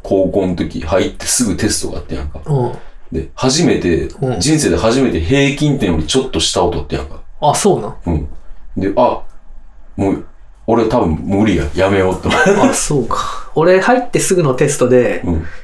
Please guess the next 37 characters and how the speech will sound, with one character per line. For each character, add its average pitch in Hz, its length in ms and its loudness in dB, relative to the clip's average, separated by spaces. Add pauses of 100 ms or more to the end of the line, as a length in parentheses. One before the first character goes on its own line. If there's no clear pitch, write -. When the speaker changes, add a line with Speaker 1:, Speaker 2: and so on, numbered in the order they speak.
(140)
Speaker 2:
結 233 220 -2
構 156 160 6
上 185 180 6
位 175 40 8
だ 135 100 4
っ - 40 -8
た - 100 2
ん 143 60 6
だ 131 120 6
よ 147 60 4
ね。 147 100 6
Speaker 1:
う 202 280 4
ん。 - 40 -2 (580)
Speaker 2:
あ、 156 140 0
ま 190 120 4
あ - 60 4
い 165 140 4
い - 60 2
か、 135 160 2
じ 123 120 4
ゃ 113 80 2
あ 107 40 2
っ - 100 4
て 131 100 -2
思 - 80 -2
っ - 60 -2
て。 - 140 2 (2500)
<laughs> - 0 -
勉 143 160 4
強 139 160 4
や 131 120 6
め 131 120 2
ち 135 100 2
ゃ 127 40 0
っ - 60 -4
た - 120 -4
な。 - 180 -4